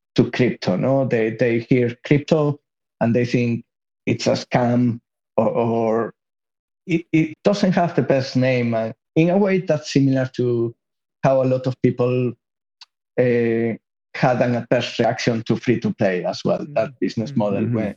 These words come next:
Speaker 1: when it first came out. Um, so definitely user experience, reputation, um, probably two of the biggest ones. Also, I think to really get to the big numbers, we really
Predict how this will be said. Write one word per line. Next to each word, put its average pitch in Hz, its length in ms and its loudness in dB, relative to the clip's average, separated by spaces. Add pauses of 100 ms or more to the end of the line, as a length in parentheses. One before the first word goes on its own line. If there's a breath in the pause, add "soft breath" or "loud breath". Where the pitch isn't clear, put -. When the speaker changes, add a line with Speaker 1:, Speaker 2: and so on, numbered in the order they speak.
Speaker 1:
when 110 220 -4
it 104 180 -6
first 104 280 -2
came 110 180 -4
out. 98 220 -4 (640)
Um, 113 560 -2 (180)
so - 220 2
definitely 151 840 2 (880)
user 139 340 2
experience, 120 800 0 (420)
reputation, 117 920 0 (840)
um, 110 680 0 (420)
probably 185 380 2 (240)
two 143 320 4
of 131 160 -2
the 120 80 2
biggest 123 500 -2
ones. 120 540 0 (140)
Also, 135 520 2 (1000)
I 127 60 2
think 185 260 2
to 151 240 4 (100)
really 143 220 4
get 135 240 -2
to 139 80 4
the 120 140 2
big 131 300 0
numbers, 123 520 0
we 120 200 0
really 123 340 -2